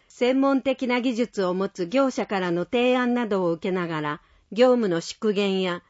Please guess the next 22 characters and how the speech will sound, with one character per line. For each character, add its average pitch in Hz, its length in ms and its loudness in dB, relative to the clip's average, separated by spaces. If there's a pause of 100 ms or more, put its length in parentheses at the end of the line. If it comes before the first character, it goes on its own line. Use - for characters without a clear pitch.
デ 202 160 0
ジ 247 120 -8
タ 262 120 0
ル 254 100 0
化 247 140 0
に 233 160 2
よ 220 160 2
る 196 140 0
取 208 220 -2
り - 40 -14
組 226 240 0
み 214 60 2
を 202 80 0
集 240 240 -2
中 247 260 0
し - 80 -8
て 214 100 0
行 208 220 0 (140)
っ 190 60 -6
て - 180 -2
い 160 100 0
る。 151 220 -4